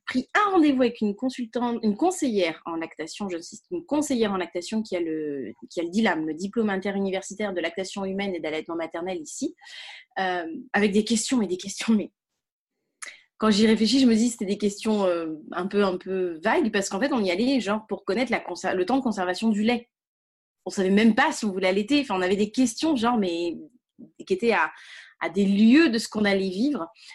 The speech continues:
Mais c'est pas grave, elle y a répondu très patiemment. Elle a, elle a pas insisté plus, pas insisté moins.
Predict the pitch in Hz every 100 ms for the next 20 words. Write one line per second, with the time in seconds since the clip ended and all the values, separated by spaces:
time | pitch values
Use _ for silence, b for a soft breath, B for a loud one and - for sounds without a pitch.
0 | - 226 381 453 381 349 247 208 214 226
1 | 220 202 196 302 294 247 - 190 196 269
2 | 320 220 175 165 156 147 320 _ - -
3 | 403 370 349 349 302 302 294 - 247 240
4 | 226 220 202 233